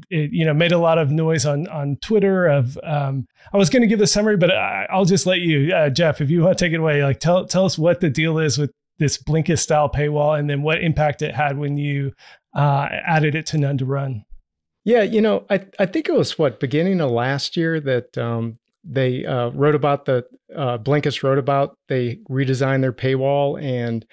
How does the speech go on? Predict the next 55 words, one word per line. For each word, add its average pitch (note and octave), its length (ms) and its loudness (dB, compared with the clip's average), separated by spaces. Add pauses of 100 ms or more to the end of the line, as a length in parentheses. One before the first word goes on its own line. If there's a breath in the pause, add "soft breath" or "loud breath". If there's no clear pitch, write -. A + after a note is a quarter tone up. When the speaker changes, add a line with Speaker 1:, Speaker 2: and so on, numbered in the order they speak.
(340 loud breath)
Speaker 2:
you F3 80 2
know, E3+ 100 4
they, E3 140 4 (180)
they E3+ 160 2
did, F#3+ 220 0 (160)
they E3+ 100 2
did G3+ 180 2
some A#3 180 0
research F3+ 440 0
first C3+ 380 -2
to, C3 120 -4 (200)
to C3+ 100 -2
try C#3 300 -2
to C3 40 0
figure C3 280 -2
out C3+ 100 -2
what C#3 160 -2
they C#3 100 -2
want B2+ 220 0
to B2 60 -4
do. B2 500 -2
And B2 380 -2
I, C#3+ 160 -2 (100)
I E3 100 0
think G3+ 220 -2
the - 160 -2 (140)
conclusion C#3+ 540 -2
they B2 100 -2
came C#3+ 340 0
with, A#2+ 260 -2 (260)
came C#3+ 220 0
to B2 280 -2
is A#2 120 -6
a A#2 40 -10
couple C3+ 220 -4
different A2+ 280 -6
things. A#2+ 240 -8
One C#3+ 200 0
is B2+ 140 -2
that, A#2+ 320 -4
uh, A#2 380 -6
you F3+ 100 2
know, D3+ 100 4
a C#3 40 2
lot F#3+ 240 2
of F#3+ 40 2
users E3+ 460 0
still E3+ 220 0
today C#3+ 400 0
are C3 180 -2
not C3+ 520 -2
completely C#3 520 -6
comfortable A#2 760 -4
with, A#2+ 400 -4
um, A2+ 420 -4